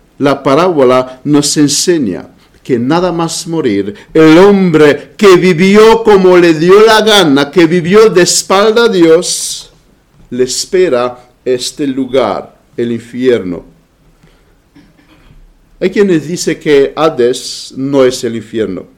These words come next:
y que el infierno todavía no es poblado, porque leen Apocalipsis, eh, capítulo veinte, un versículo, unos versículos del trece a quince,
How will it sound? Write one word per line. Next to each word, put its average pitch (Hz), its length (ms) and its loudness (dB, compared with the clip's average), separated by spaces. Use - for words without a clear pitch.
y 147 100 -2
que 175 140 2
el 165 240 2
infierno 208 480 2
todavía 180 960 2
no 170 320 0
es 147 260 2
poblado, 156 640 2
porque 123 380 -2
leen 143 320 0
Apocalipsis, 143 960 -6
eh, 110 200 -8
capítulo 135 460 -6
veinte, 143 480 -4
un 151 80 -8
versículo, 156 540 0
unos 135 180 0
versículos 131 640 -2
del 120 200 0
trece 143 300 -2
a 120 100 -8
quince, 139 560 -2